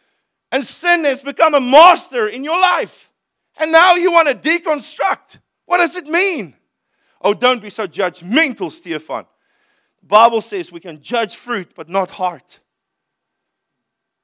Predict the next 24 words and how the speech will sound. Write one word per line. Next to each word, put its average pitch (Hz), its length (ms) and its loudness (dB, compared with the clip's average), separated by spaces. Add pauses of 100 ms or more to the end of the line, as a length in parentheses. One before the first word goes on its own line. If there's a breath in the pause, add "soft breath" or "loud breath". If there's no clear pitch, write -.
(600)
Here's 330 280 2
a 285 40 -8
scary 302 460 -2
thought. 240 480 -4 (100)
Jesus 294 380 -2
comes 294 320 -4
to 254 100 -6
a 226 80 -2
tree 285 480 -4 (680)
that's 240 200 -4
not 302 300 4
even 320 220 -4
bearing 330 320 0
fruit 339 400 -2
in 277 120 -10
its 277 140 -10
season, 349 540 -2 (260 soft breath)
and 285 100 -4
he 320 100 -2
curses 381 520 0
it, 247 240 -8
and 277 140 -4
he 269 80 -8
dies. 320 680 2